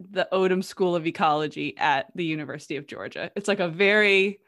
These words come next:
unnecessarily long title, uh, but that's, that's where I'm at. And I study,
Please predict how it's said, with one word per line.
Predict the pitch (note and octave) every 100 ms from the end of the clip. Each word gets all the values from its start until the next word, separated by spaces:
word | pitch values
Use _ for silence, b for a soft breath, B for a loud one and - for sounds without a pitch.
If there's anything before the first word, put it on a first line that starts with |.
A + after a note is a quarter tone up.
| b
unnecessarily | F#3+ F3 F3 F#3 F#3+ - E3+ E3 D#3+
long | D3+ C#3+ C#3+ C#3 C#3+
title, | - C#3+ F2+ D#3 - _ b b b b -
uh, | C#3+ - - _
but | D#3+ D#3
that's, | D3+ - - - - _ _ _
that's | F3 F3 -
where | F3+
I'm | D3+ C#3+
at. | C3+ - - _ b b b -
And | E3 D#3+
I | D#3+
study, | - - F3+ E3+ E3 D#3+